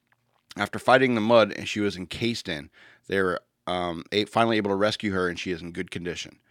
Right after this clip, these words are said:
Uh, the mucky brownish water quickly rose up to thirty-three-year-old Amanda Antonio's neck, W F T S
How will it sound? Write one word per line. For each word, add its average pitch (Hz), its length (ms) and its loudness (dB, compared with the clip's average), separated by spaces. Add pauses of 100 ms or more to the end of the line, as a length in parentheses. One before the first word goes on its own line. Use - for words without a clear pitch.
(440)
Uh, 85 200 -2
the 82 120 -6
mucky 117 260 0
brownish 110 380 2
water 107 200 4
quickly 120 320 -2
rose 104 360 0
up 101 140 -6
to 101 120 -8
thirty-three-year-old 98 720 0
Amanda 98 440 -4
Antonio's 90 600 -6
neck, - 340 -6 (420)
W 85 260 -6
F 87 120 -6
T 92 220 -6
S - 320 -8